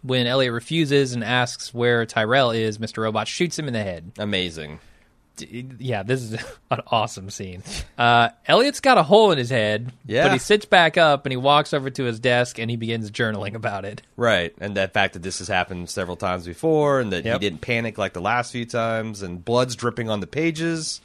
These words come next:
Speaker 1: Yeah.
Speaker 2: So that's the thing, when you ask questions of, like, "Is this real?"
Speaker 1: Yeah.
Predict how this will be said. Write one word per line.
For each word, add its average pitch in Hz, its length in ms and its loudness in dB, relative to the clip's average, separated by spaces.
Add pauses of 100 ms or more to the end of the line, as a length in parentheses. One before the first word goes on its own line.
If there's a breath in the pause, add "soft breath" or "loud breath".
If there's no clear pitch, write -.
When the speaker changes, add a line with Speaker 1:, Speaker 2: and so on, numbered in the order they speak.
Speaker 1:
Yeah. 104 200 -4 (100)
Speaker 2:
So 240 120 4
that's 262 140 2
the 247 60 -6
thing, 214 180 -2
when 185 100 0
you 175 140 -6
ask 240 300 -2
questions 135 600 -4
of, 113 140 -4
like, 113 280 2 (260)
"Is 131 220 -2
this 127 220 -2
real?" 82 520 -6 (200)
Speaker 1:
Yeah. 101 180 -4